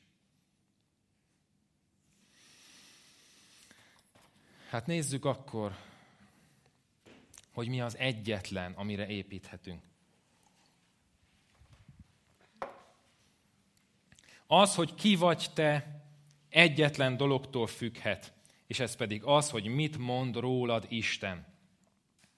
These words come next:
Ez az egyetlen, ami fix, ami szilárd,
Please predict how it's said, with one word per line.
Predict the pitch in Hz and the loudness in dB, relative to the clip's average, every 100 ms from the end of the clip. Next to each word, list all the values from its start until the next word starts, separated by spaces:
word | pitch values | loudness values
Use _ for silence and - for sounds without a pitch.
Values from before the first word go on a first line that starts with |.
| _ _ _ - | _ _ _ 0
Ez | 156 156 | 2 4
az | 156 | 2
egyetlen, | - 170 139 165 156 131 135 139 | 4 2 6 4 4 2 2 2
ami | 113 120 | -2 -4
fix, | 101 - 170 180 - - - - _ _ _ _ _ | -6 -2 -2 0 -2 -6 -10 -20 _ _ _ _ _
ami | - 107 | -8 -4
szilárd, | - - 175 165 160 156 131 | 0 4 6 6 4 0 -4